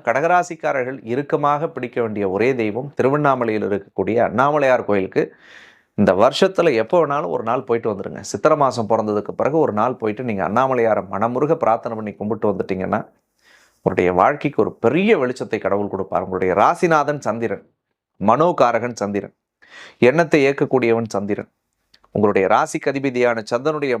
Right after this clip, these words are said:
முழு ஆற்றலும் இருக்கக்கூடிய ஒரு நாள் பௌர்ணமி. அந்த பௌர்ணமி நிலவொளி உங்கள் மீது படும் பொழுது உங்களுடைய உள்ளம் தெளிவடையும், இல்லம் தெளிவடையும்.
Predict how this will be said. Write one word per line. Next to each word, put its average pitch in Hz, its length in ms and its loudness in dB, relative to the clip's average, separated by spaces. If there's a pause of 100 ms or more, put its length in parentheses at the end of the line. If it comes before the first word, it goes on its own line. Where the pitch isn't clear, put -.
முழு 143 160 -2 (200)
ஆற்றலும் 143 460 -4
இருக்கக்கூடிய 110 480 -8
ஒரு 92 160 -10
நாள் 135 140 0 (120)
பௌர்ணமி. 107 400 -4 (680)
அந்த 95 120 -2 (120)
பௌர்ணமி 170 500 2
நிலவொளி 139 380 4
உங்கள் 104 260 -6
மீது 135 240 -2
படும் 117 240 0
பொழுது 107 200 -4
உங்களுடைய 95 280 0 (140)
உள்ளம் 151 300 0
தெளிவடையும், 110 520 0 (120)
இல்லம் 117 320 0
தெளிவடையும். 95 460 -2